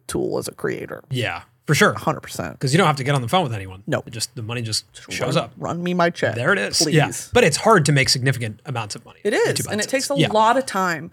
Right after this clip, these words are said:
Speaker 2: Takes a lot. You have to build a significant library to
Speaker 1: Yes.
Speaker 2: do it, really.
Speaker 1: I mean, even, like, early twenty twenty, I had a video on YouTube hit a million, a million views.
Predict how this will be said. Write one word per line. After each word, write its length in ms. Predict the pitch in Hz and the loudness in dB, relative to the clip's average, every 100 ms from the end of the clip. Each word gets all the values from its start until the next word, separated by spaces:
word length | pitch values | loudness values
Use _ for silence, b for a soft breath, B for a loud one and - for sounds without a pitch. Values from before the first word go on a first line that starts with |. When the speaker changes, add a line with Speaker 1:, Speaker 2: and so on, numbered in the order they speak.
| - | 0
Speaker 2:
Takes 160 | - | 0
a 40 | 185 | 0
lot. 120 | 165 | 2
You 60 | 190 | 2
have 80 | 202 | 2
to 60 | |
build 220 | 147 190 151 | 2 2 2
a 100 | 117 | 0
significant 400 | - 139 139 123 | -2 2 2 0
library 440 | 110 107 104 90 - | -2 -4 -6 -12 -4
to 120 | 190 | 2
Speaker 1:
Yes. 300 | 220 247 - | 4 2 0
Speaker 2:
do 60 | 139 | -2
it, 20 | |
really. 180 | 107 - - | -2 -4 0
Speaker 1:
I 80 | 277 | 2
mean, 140 | 302 311 | 2 0
even, 280 | 302 392 | -2 0
like, 200 | 311 185 - _ _ _ - | 0 -2 -6 _ _ _ -2
early 220 | 220 294 | 2 2
twenty 220 | 311 294 269 | 0 -4 -6
twenty, 400 | 196 175 170 165 _ - | -4 -6 -6 -10 _ -6
I 60 | 185 | -4
had 120 | 240 | -2
a 20 | |
video 460 | 214 208 185 175 170 | 0 0 2 0 0
on 200 | 180 196 | -2 -2
YouTube 520 | 190 175 - 160 156 - _ _ _ _ _ _ _ _ | 0 -4 -4 -4 -6 -10 _ _ _ _ _ _ _ _
hit 160 | - 185 | -2 0
a 40 | |
million, 340 | 170 147 - - _ _ _ _ _ _ - | 0 -4 -6 -14 _ _ _ _ _ _ -4
a 40 | |
million 400 | 185 226 277 254 175 | 2 6 6 6 4
views. 400 | 143 85 - | 0 0 -6